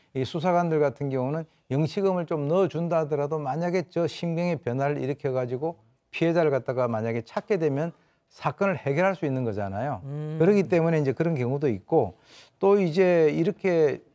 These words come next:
Speaker 1: 오랜 동안 이 교도소 생활을 하게 되면 거의 반 그, 어, 법 전문가가 돼버려요.
Speaker 2: 음.
Speaker 1: 그래서 이제 주위에 있는 사람들한테 훈수도 주고, "너는 몇 년, 너는 몇 년",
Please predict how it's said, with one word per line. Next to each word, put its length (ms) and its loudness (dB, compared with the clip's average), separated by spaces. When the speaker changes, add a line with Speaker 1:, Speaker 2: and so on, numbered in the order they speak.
Speaker 1:
오랜 420 0
동안 500 0
이 300 -4
교도소 340 0
생활을 340 -2
하게 160 -2
되면 280 -4
거의 380 2
반 500 2
그, 340 4
어, 260 0
법 300 0
전문가가 500 4
돼버려요. 600 -4
Speaker 2:
음. 320 -8
Speaker 1:
그래서 300 4
이제 160 0
주위에 340 2
있는 200 4
사람들한테 480 0
훈수도 500 -2
주고, 360 -4
"너는 300 4
몇 140 4
년, 340 2
너는 280 2
몇 140 2
년", 320 0